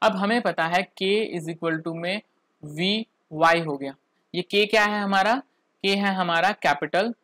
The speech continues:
Y क्या है हमारा? आउटपुट या फिर कह लीजिए इनकम, क्योंकि आउटपुट बढ़ता है तो हमारी इनकम भी बढ़ती है, इसलिए इसे हम आउटपुट या इनकम भी कह सकते हैं। और V क्या है? हमारी एक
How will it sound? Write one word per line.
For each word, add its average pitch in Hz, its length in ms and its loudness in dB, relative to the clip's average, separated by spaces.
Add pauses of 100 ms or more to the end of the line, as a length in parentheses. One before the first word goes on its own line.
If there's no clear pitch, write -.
(120)
Y 165 240 4
क्या 208 140 0
है 202 80 -2
हमारा? 185 320 0
आउटपुट 180 560 0
या 170 120 0
फिर 160 140 -6
कह 160 140 -4
लीजिए 147 380 -6
इनकम, 160 360 -2
क्योंकि - 400 -6
आउटपुट 160 400 4
बढ़ता 196 260 2
है 220 100 4
तो 214 80 -2
हमारी 190 280 0
इनकम 233 280 2
भी 233 80 2
बढ़ती 196 300 -2
है, 175 80 -2
इसलिए 202 280 -2
इसे 202 140 -2
हम 190 160 -4
आउटपुट 160 400 -2
या 208 120 0
इनकम 165 340 -6
भी 180 80 -4
कह 180 160 -2
सकते 180 240 -6
हैं। 220 160 -2
और 175 240 -2
V 196 200 0
क्या 202 140 4
है? 160 100 0
हमारी 156 420 -4
एक 196 200 -6